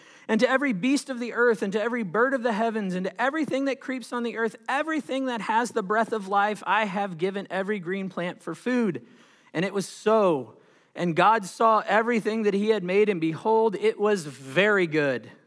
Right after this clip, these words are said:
And there was evening, and there was morning, the sixth day. Turn over to two, beginning in verse fifteen.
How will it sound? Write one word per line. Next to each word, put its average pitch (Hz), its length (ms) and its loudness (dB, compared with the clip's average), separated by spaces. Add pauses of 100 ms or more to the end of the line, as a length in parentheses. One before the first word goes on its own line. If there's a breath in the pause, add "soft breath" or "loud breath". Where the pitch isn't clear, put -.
(640)
And 139 140 -8
there 139 100 -4
was 139 160 -6
evening, 131 500 -10 (500 soft breath)
and 117 120 -12
there 123 120 -8
was 113 140 -12
morning, 127 520 -8 (420 soft breath)
the 120 100 -12
sixth - 500 -16 (500)
day. 110 480 -10 (800)
Turn 143 160 -8
over 135 140 -6
to 117 80 -10
two, 131 480 -6
beginning 123 360 -8
in 120 100 -8
verse 110 240 -10
fifteen. 107 720 -16